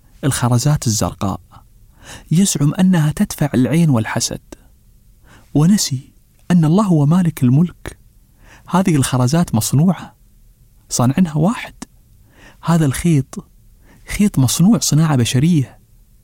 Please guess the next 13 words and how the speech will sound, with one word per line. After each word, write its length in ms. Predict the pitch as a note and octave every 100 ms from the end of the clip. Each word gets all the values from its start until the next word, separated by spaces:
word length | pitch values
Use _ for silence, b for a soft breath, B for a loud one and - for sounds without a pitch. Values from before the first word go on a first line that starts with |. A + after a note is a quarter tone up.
| _ _ _ B B
فلذلك 480 | - G#2+ G#2+ C3 B2
كيف 220 | - B3+
تعلق 400 | - - D#3+ C3+ -
قلبك 440 | C#3+ C3+ A#2 -
بهذه 680 | B2 A2+ C#3 C3 B2 C#3+ E3 - b b b -
الأمور 460 | C3 A#2+ C3 C#3+ C3
الضعيفة 760 | - G2 A#2 G#2 - G#2+ - - - - _ B B B B
وتنسى 440 | A2+ - D#3 C#3 G#2+
اللجأ 340 | G#2 C#3+ - -
إلى 100 | G#2
الله 360 | G#2 G#2 C3+ A#2+
سبحانه 540 | - - - C#3 C3+
وتعالى؟ 680 | E3 D3+ - - F#2+ - -